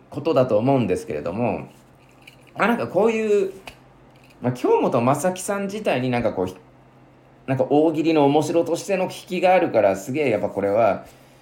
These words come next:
この脚本全体として見た時にやっぱこの、夢の番人プリズムプリベスクヒロってなんだよっていうところのその面白さで、それを京本政樹さんがやるっていうそのカオス感というか、そこの面白さっていうところの、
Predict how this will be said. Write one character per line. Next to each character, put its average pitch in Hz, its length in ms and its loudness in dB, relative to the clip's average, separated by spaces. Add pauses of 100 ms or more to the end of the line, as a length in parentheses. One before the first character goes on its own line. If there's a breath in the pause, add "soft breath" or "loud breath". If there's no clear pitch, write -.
(100)
こ - 80 -8
の 95 200 -6 (100)
脚 147 280 -4
本 151 400 -4 (220)
全 151 280 -2
体 - 180 2
と 165 80 0
し 135 60 -4
て 156 80 -2
見 160 100 -4
た 147 120 0
時 117 180 -4
に 117 80 -4
や 113 80 -2
っ - 20 -8
ぱ 101 80 -4
こ 90 160 -6
の、 87 360 -4 (520 loud breath)
夢 110 220 0
の 107 140 2
番 104 200 2
人 104 160 -2
プ 107 120 -4
リ 104 100 2
ズ 101 100 -4
ム 107 140 -4
プ 104 140 -4
リ 101 100 0
ベ 101 120 2
ス - 100 -12
ク 101 80 -6
ヒ 104 120 -6
ロ 107 120 0
っ - 20 -2
て - 160 -12
な 110 160 0
ん 143 80 0
だ 92 80 0
よ 73 120 0
っ - 20 -10
て - 160 -14
い 82 80 -6
う 85 40 -8
と 92 100 -10
こ 92 120 -6
ろ 92 100 -4
の 117 140 -4
そ - 80 -14
の 82 120 -10
面 87 140 -6
白 90 160 -10
さ 90 120 -14
で、 82 80 -10
そ 113 100 -8
れ 139 60 -2
を 135 80 -2
京 135 200 2
本 117 220 0
政 98 260 -4
樹 - 60 -18
さ 87 80 -8
ん 76 60 -12
が 69 60 -10
や 69 100 -8
る 78 100 -6
っ - 60 -10
て - 140 -14
い 65 60 -8
う 69 60 -8
そ 82 120 -14
の 78 80 -10
カ 123 200 2
オ 123 100 4
ス - 120 -6
感 67 180 -8
と - 80 -18
い - 20 -16
う - 40 -16
か、 - 60 -10
そ 135 120 -8
こ 156 120 -2
の 180 100 4
面 160 160 2
白 170 180 0
さ 139 120 0
っ 139 80 -8
て 135 100 -4
い 139 40 0
う 135 40 -4
と 139 80 -4
こ 151 100 -4
ろ 160 120 0
の、 - 280 -4